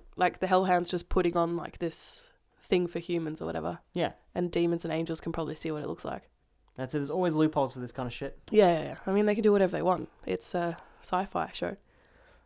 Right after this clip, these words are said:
Speaker 1: <laughs>
Speaker 2: Do you reckon the fucking flaming sword's gonna come back?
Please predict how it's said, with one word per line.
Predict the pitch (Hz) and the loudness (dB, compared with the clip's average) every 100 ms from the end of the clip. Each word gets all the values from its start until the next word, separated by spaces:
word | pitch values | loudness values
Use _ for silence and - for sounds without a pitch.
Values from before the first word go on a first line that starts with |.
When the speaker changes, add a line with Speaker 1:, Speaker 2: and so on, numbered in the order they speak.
| - | -4
Speaker 1:
<laughs> | |
Speaker 2:
Do | 220 202 - | 2 2 6
you | 302 - 330 - - _ - 165 | 4 4 -2 -4 -6 _ -6 -4
reckon | 180 | 0
the | 165 156 | 2 2
fucking | 147 139 131 | 0 -2 -2
flaming | - 139 135 131 | 0 0 0 -2
sword's | 127 127 135 131 | -2 -2 -2 -2
gonna | 139 | -2
come | 135 135 139 | 0 0 0
back? | 160 - | -2 -4